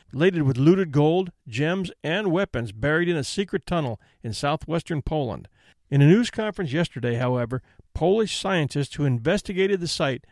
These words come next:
announced that they could find no evidence of the train's existence. For decades after the end of World War Two,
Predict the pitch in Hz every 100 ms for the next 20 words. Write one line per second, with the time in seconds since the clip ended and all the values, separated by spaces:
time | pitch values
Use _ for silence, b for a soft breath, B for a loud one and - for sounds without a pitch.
0 | b 120 135 151 - 151 165 160 143 -
1 | 143 139 147 226 220 165 139 131 - 120
2 | - 147 147 131 110 123 120 - - -
3 | _ _ _ b - 156 254 - 156 131
4 | 160 202 180 156 - 170 147 131 165 147
5 | 139 120 175 139 127